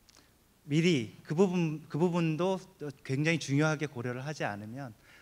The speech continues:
어, 그냥 무작정 와서 일을, 사업을 하거나 한다는 거는 저는 불가능하다고 봅니다. 제가 주위에서 좀 봤는데 실제로 와서 한,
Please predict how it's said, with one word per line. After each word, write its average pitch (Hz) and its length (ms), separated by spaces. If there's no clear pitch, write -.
어, 110 340
그냥 151 320
무작정 139 460
와서 117 460
일을, 123 560
사업을 156 400
하거나 147 520
한다는 147 380
거는 123 260
저는 139 360
불가능하다고 123 720
봅니다. 104 360
제가 143 160
주위에서 151 380
좀 143 200
봤는데 120 720
실제로 180 380
와서 131 480
한, 156 540